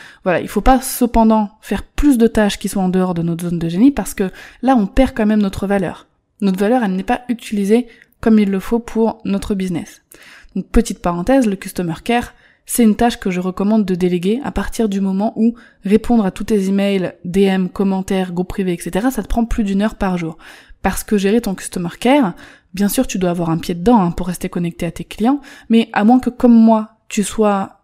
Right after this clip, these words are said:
expert du customer care, euh, bah, c'est pas ta zone de génie. Voilà, si, si les services et les prestations que tu proposes,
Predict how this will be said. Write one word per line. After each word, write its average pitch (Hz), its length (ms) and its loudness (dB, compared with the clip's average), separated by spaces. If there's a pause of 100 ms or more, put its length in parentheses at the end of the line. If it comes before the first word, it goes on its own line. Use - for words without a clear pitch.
(420)
expert 220 360 2
du 180 120 -8
customer 180 420 -6
care, 262 300 2 (800)
euh, 190 160 -2
bah, 180 140 -4
c'est - 140 -4
pas 240 100 2
ta 240 140 2
zone 196 160 2
de 175 100 2
génie. 220 360 4 (640)
Voilà, 190 420 -2
si, 180 480 -6
si - 280 -12 (200)
les 214 180 2
services 214 400 0
et 196 60 -2
les 175 100 -4
prestations 202 380 -4
que 208 60 -6
tu 196 100 -12
proposes, 196 480 -2